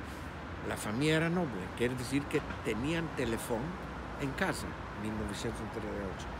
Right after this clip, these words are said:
El otro, el griego, tenía un hotel al centro, tenía teléfono. Cuando todos durmieron, Mehdi telefonó al griego y le dice, "Mira, grande problema, mañana es reunión y todo, ¿qué vamos a hacer?".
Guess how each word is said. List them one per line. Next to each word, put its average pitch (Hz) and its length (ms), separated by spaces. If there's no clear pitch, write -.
El 127 120
otro, 156 240
el 175 120
griego, 156 440
tenía 143 300
un 180 180
hotel 175 320
al 113 80
centro, 113 400
tenía 156 300
teléfono. - 440
Cuando 123 220
todos 180 420
durmieron, 139 460
Mehdi 147 380
telefonó 147 520
al 117 180
griego 127 340
y 147 40
le 139 80
dice, 156 220
"Mira, 190 300
grande 180 260
problema, 165 480
mañana 180 720
es 165 160
reunión 165 560
y 160 40
todo, 202 300
¿qué 180 80
vamos 185 320
a 180 60
hacer?". 165 260